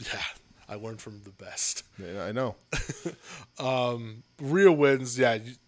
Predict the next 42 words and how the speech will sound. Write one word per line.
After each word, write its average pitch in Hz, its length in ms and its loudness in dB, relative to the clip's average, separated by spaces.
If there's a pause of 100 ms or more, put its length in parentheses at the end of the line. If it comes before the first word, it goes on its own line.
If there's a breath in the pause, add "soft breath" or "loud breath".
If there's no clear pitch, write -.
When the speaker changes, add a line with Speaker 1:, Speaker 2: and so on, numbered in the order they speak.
(100)
Speaker 1:
Riptide 151 460 0
through 139 140 -8
the 123 80 -6
table 123 280 -4
to 117 100 -6
end 113 160 -8
the 110 60 -10
match 110 320 -6
off 117 120 -2
Speaker 2:
Yeah. 107 100 0
Speaker 1:
the 107 220 -6 (100)
second 110 480 -6
rope. 104 320 -6 (680 loud breath)
I - 120 -2
thought 190 240 -6
it 185 60 -10
was 165 120 -4
great. 175 380 -2 (320 soft breath)
Speaker 2:
It 147 120 -2
is, 151 260 0
you 147 100 -2
know, 160 120 4
it's 151 120 -2
a 151 60 -2
really 165 220 -2
good 156 160 -4
match. 147 520 0
Uh, 113 380 0 (140)
the 113 120 -10
cage 143 320 -4
match, 143 280 0
I 127 60 0
don't 127 120 0
understand 127 500 -2
it. 131 160 -2
You 117 120 -6
don't 117 160 -4
jump 117 240 -4
to 113 80 -14
triple 113 260 -8
dog 107 240 -4
dare. 127 360 2